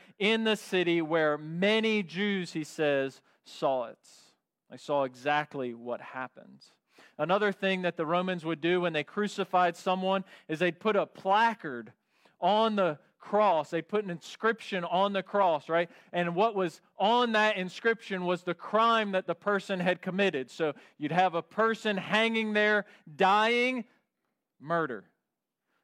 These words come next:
Someone hanging there dying, insurrection, right? The crime that they had committed that led to the crucifixion. So it was to punish the guilty,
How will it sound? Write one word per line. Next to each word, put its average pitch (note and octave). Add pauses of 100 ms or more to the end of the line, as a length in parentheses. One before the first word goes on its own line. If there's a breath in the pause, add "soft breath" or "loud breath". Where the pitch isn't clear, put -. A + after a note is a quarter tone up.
Someone G3
hanging A3
there A3
dying, G#3 (220 soft breath)
insurrection, D#3 (680)
right? C#3 (340)
The D3
crime G#3+
that G3+
they F3+
had F3
committed E3+
that D3+
led F#3
to F#3
the D#3+
crucifixion. E3
So D#3+ (220 loud breath)
it F3
was F3
to F3+
punish A#3
the F#3
guilty, G#3